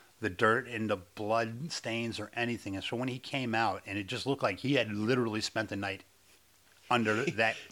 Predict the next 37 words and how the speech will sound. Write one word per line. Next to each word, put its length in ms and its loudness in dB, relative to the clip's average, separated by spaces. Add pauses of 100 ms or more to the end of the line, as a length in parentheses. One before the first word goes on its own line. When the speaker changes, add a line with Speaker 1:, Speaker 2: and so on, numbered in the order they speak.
(140)
Speaker 1:
dirt. 220 0
Speaker 2:
You 60 8
know 100 12
what 100 12
he 80 8
looked 240 6
like? 280 8 (200)
Speaker 1:
Hmm. 220 0 (160)
Speaker 2:
G 260 6
G 360 10
Allen. 420 2
Speaker 1:
He 100 12
fucking 500 10
did. 520 12 (440)
He 120 8
looked 260 12
Speaker 2:
<laughs> 0 -
Speaker 1:
just 220 12
Speaker 2:
I, 80 12
Speaker 1:
like 200 12
him. 120 4
Speaker 2:
I 180 12
looked 260 12
at 160 12
it, 140 12
I 80 12
was 140 12
like, 200 12
"Oh, 220 12
Jesus 440 4
Christ, 340 12
he 80 6
looks 220 10
like 160 12
G 160 10
G 240 12
Allen." 320 10